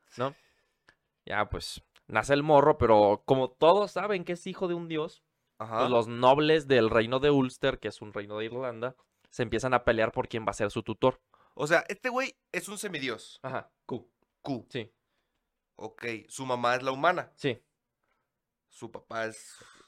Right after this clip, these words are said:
Speaker 1: El dios chingón chingón.
Speaker 2: Dios.
Speaker 1: Ajá, que también otros güeyes creían que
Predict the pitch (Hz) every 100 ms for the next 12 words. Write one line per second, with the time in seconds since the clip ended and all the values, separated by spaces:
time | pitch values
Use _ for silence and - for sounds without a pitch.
0 | _ - 120 110 107 - 113 110 - 113
1 | 120 _ _ _ - 113 127 117 - -
2 | - 123 110 _ _ 135 127 123 120 117
3 | 113 123 117 120 117 117 - 113 110 107
4 | 113 - 113 107 -